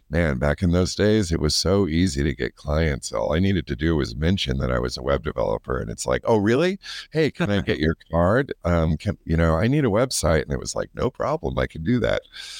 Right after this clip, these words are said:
But that's how my journey started. And, um, you know, I never had the vision that you did, quite honestly. I just wanted to get by and you know, I never really thought about developing a really big business, and I was probably too immature to do it,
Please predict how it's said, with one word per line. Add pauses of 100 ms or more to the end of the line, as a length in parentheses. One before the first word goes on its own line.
(260)
But
that's
how
my
journey
started.
And,
um, (400)
you
know,
I
never
had
the
vision
that
you
did,
quite
honestly.
I
just
wanted
to
get
by
and (560)
you
know,
I
never
really
thought
about
developing
a
really
big
business,
and
I
was
probably
too
immature
to
do
it,